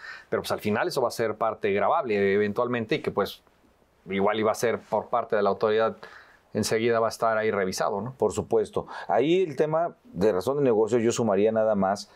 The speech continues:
Speaker 2: la, la, a, a lo que comenta el licenciado Cristian, yo sumaría el tema de, sí, es entendible, ¿no? Que a lo mejor entre hermanos haya un mutuo por apoyar al hermano,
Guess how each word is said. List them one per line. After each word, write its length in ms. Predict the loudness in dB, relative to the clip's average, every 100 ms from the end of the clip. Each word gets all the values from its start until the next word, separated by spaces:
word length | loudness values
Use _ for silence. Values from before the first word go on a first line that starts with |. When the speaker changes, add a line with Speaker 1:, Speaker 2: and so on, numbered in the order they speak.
| -20 -20 -8
Speaker 2:
la, 460 | 0 2 4 2 2
la, 500 | 2 2 4 2 2
a, 300 | 0 2 2
a 180 | 2 0
lo 80 | 0
que 60 | 0
comenta 320 | -2 0 0
el 80 | 0
licenciado 360 | 0 2 0 0
Cristian, 420 | -2 -2 0 0
yo 100 | -2
sumaría 520 | -2 0 0 2 2
el 200 | 2 0
tema 260 | 0 0 2
de, 180 | 0 0 _ -20 -20 -4
sí, 320 | 0 0 2
es 180 | 0 0
entendible, 680 | 0 0 0 0 2 2 0
¿no? 180 | -2 -6 -18 -16 -2
Que 80 |
a 60 | 2
lo 100 | 2
mejor 400 | 0 2 2 4
entre 260 | 2 2 2
hermanos 680 | 2 0 0 0 -2 -4 -2
haya 440 | 0 2 2 0
un 240 | 0 0 2
mutuo 400 | 2 0 0 0
por 200 | 2 0
apoyar 500 | 0 0 2 2 2
al 140 | 2
hermano, 560 | 0 0 -2 -2 -4 -6